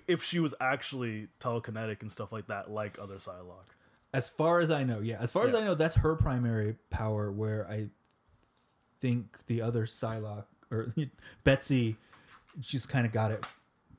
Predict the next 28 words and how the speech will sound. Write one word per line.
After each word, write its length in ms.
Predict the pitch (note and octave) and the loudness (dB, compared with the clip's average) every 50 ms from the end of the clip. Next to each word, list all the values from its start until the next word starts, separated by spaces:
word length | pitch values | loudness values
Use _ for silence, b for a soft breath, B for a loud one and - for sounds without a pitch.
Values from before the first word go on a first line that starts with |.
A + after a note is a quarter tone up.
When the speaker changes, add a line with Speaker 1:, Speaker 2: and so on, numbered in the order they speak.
| _ _ | _ _
Speaker 2:
from 200 | - - G#2+ G#2 | -4 -2 -2 0
being 340 | G#2 G#2+ G#2+ G2+ G2 G2 G2 | 0 0 0 0 0 -2 -2
with 180 | G#2 G2+ - - | -4 -4 -6 -6
her. 300 | - - - D2 - A2+ | -10 -12 -12 -12 -10 -8
Like, 180 | G2+ G2+ G2+ - | -6 -6 -4 -4
I 60 | G#2+ - | -4 -2
think 160 | - A#2 A2 | -2 -2 -2
she 120 | - B2+ | 0 0
was 120 | A#2 A2+ - | 0 2 2
just 180 | A2+ G#2+ - | 0 0 0
a 60 | A#2 | 0
regular 380 | G2+ G2+ G2+ G#2 G#2 G#2 G2+ G2 | 0 0 0 0 2 0 0 -2
telepath, 540 | - - G#2+ G2+ G2+ - - G2 G2 G#2 - | -2 -4 -4 -4 -4 -4 -6 -8 -8 -8 -8
and 120 | F#2+ G2 | -8 -8
now 240 | G2 G2 G2 G2 G#2 | -6 -6 -6 -6 -6
she's 280 | - - F#2+ F#2+ G#2+ G2 | -8 -10 -12 -12 -12 -12
a 100 | E2 F2+ | -14 -14
telepath 520 | - - E2 F2+ - - - - A2+ - | -16 -16 -16 -16 -16 -16 -16 -14 -14 -16
and 80 | D#2 - | -16 -16
telekinetic 640 | - D2+ D2+ D#2 - D#2 C#2+ C#2 C2 C#2 - _ | -16 -16 -16 -18 -18 -18 -18 -18 -20 -20 -20 _
from 160 | - - F2+ G#2+ | -16 -14 -12 -10
her 120 | E2 D#2 | -10 -12
time 260 | - - E2+ F2 E2+ E2 | -12 -12 -14 -14 -14 -14
being 160 | - E2 D#2 D2+ C#2+ | -14 -16 -16 -16 -18
merged, 380 | C#2+ C2+ A#1 C2 G2 - - - | -20 -20 -20 -20 -20 -18 -16 -8
if 80 | - | -4
Speaker 1:
Okay. 200 | A#3+ G#3+ - A2 | -2 -2 -2 -2
Speaker 2:
I'm, 120 | G2 A2+ | -4 -8